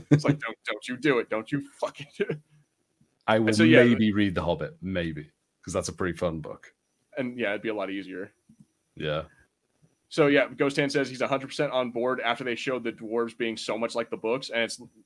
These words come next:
Speaker 1: I mean, I'm a little on board with that, too. I kinda like that, 'cause after watching the, the Hobbit movies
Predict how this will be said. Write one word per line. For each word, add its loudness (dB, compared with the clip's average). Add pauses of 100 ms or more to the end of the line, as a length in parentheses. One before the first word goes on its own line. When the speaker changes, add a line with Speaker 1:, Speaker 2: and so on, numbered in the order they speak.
(360)
Speaker 1:
I 4
mean, 2 (420)
I'm 4
a 8
little 6
on 6
board 4
with 2
that, 4
too. 2
I 4
kinda 4
like 0
that, 0
'cause -2
after 0
watching 0
the, 2
the 0
Hobbit 0
movies 2